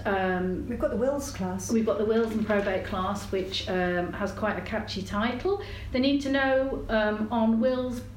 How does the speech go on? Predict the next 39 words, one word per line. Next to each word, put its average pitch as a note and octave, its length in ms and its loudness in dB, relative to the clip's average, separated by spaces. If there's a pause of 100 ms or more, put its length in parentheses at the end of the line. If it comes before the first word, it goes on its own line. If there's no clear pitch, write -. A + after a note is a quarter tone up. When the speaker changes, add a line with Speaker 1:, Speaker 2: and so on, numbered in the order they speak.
Speaker 1:
powers D4+ 340 0
of F#3 80 -2
attorney, F3+ 640 -2 (260)
inheritance, G#3+ 1000 0 (200)
tax, - 480 -4 (160)
um, F3 720 0 (280)
which G#3+ 440 0
is A#3 200 2
a C#4 80 0
popular A#3 420 0
class A3+ 300 -2
and A3 120 -2
has A#3+ 120 2
been A3 140 0
a G#3 40 0
popular G3+ 320 -2
Speaker 2:
Well, - 20 4
it's A3 100 2
Speaker 1:
class G3+ 100 0
Speaker 2:
an - 20 2
incredible A3+ 380 4
Speaker 1:
previously. G3+ 140 0
Speaker 2:
cla-, F#3+ 180 2 (120)
it's G#3+ 120 -4
an A3 60 -2
incredible G#3 320 -2
class F3+ 240 -4
'cause G3 160 -4
it's E3 120 -4
run B3 180 2
by F#3+ 140 2
a F#3 60 -2
qualified F#3 400 -2
solicitor. E3 540 -6 (460)
It's G#3 200 -2
advice G#3 560 0
that G#3 160 -4
you G#3+ 200 0
would G3+ 220 0